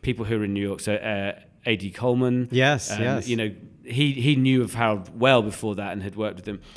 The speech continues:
Speaker 1: So I managed to grab a few, and some, some of his students, uh, who are also now, um, photographers in their
Speaker 2: Right.
Speaker 1: own right. Um,
Speaker 2: Right.
Speaker 1: Mariette Pathy Allen, I don't know if you know her work. Um,
Speaker 2: Mm-mm.
Speaker 1: Peter Angelo Simon, so he's in Brooklyn.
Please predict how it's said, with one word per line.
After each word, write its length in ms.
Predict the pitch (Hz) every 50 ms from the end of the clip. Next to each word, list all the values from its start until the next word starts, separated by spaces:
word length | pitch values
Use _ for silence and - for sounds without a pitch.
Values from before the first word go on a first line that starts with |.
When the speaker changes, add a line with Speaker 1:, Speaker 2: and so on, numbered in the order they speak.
| - - - -
Speaker 1:
So 120 | - - 143
I 40 | 135
managed 340 | 147 156 160 160 156 -
to 80 | - 131
grab 300 | 113 139 139 131 127 113
a 60 | 123
few, 320 | 120 - - 127 117 117 117
and 160 | 127 123 117
some, 300 | - - 135 127 127 120
some 180 | - 131 123 117
of 100 | 110 95
his 280 | 110 104 104 - - -
students, 720 | - - - 120 117 107 104 104 104 - - - - - - -
uh, 180 | 113 104 101 101
who 100 | 117 120
are 80 | 117
also 260 | 120 135 139 135 - 107
now, 360 | 107 104 98 98 98 95 87 - - - - - _ _ _ -
um, 180 | 107 98 95 92
photographers 500 | - - - 139 135 123 104 113 104 117
in 60 | 123
their 140 | 120 110 110
Speaker 2:
Right. 100 | 113 110
Speaker 1:
own 220 | 104 104 104 104
right. 280 | 107 123 127 135 135 -
Um, 140 | - - -
Speaker 2:
Right. 200 | 113 110 104 101
Speaker 1:
Mariette 540 | 101 104 117 123 127 127 120 117 113 - -
Pathy 300 | 117 113 - - 113 107
Allen, 400 | 113 120 123 123 123 120 117 117
I 60 | 113
don't 200 | 110 123 117 104
know 60 | 107
if 120 | 110 95 95
you 60 | 101
know 140 | 110 107 104
her 160 | 110 113 110
work. 360 | 110 117 113 113 113 - - - - - - - - _
Um, 440 | - 110 107 107 101 101 101 101 - - -
Speaker 2:
Mm-mm. 260 | 123 120 - 113 98 87 - _ _ -
Speaker 1:
Peter 240 | 107 104 - 110 107
Angelo 320 | 101 98 90 87 95 90
Simon, 680 | - - - 135 127 127 127 123 123 123 120 117 117 110
so 120 | - 117
he's 140 | 110 113 98
in 80 | 104 98
Brooklyn. 460 | 90 110 120 - - - 117 107 101